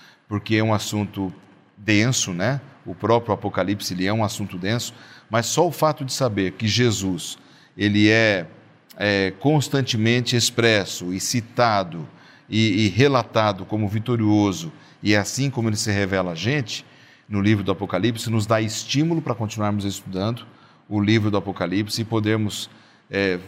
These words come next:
fazer melhor a vontade de Deus, né? Já que é a vontade de Deus é que a gente conheça a sua palavra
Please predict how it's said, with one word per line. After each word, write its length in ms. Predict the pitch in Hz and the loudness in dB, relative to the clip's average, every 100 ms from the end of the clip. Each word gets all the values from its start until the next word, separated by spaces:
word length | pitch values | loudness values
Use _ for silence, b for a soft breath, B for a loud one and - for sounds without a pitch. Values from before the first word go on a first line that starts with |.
| - | -16
fazer 420 | - 127 123 117 131 | -4 -2 2 2 2
melhor 300 | 117 101 110 | 2 2 2
a 40 | |
vontade 480 | 110 120 110 104 107 | 0 -2 0 0 0
de 60 | 123 | 0
Deus, 400 | 107 92 - 92 | 0 -2 -6 -4
né? 240 | 92 131 127 B B - | -2 -2 -4 B B -6
Já 220 | 101 98 | 0 0
que 280 | 95 110 107 | 0 2 4
é 60 | 101 | 4
a 60 | 95 | 2
vontade 320 | 104 98 98 | 0 0 -2
de 60 | 98 | 0
Deus 160 | 98 | -2
é 40 | 110 | 0
que 260 | 123 113 107 B B | 2 0 -2 B B
a 120 | - 98 | -4 0
gente 240 | 110 - | 0 2
conheça 440 | 131 117 113 110 | 4 6 6 4
a 20 | 101 | 0
sua 160 | 107 | 0
palavra 640 | 98 92 85 90 101 117 | 2 2 4 2 2 -2